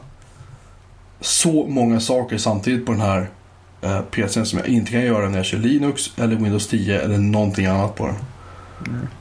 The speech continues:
Speaker 1: I, alltså, men jag minns när jag satt med en Pentium två. Jag tror det var en Pentium två jag hade. Eh, och,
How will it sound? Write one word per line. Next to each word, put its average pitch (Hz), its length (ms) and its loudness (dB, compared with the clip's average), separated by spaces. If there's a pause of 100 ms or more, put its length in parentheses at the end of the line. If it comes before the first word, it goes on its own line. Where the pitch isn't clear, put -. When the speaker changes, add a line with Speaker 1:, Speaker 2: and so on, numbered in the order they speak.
(400)
Speaker 1:
I, 127 180 0 (200)
alltså, 127 260 2 (680)
men 135 180 2
jag 131 120 6
minns 143 240 2
när - 40 2
jag 120 80 2
satt 117 220 -2
med 120 100 2
en 113 60 0
Pentium 104 760 2 (2000)
två. 139 580 2 (920)
Jag - 80 -18
tror - 120 -2
det - 20 0
var - 60 0
en 113 60 -6
Pentium 98 300 -2
två 101 240 0
jag 82 80 0
hade. 98 260 -4 (1400)
Eh, 104 600 4 (2000)
och, - 480 -4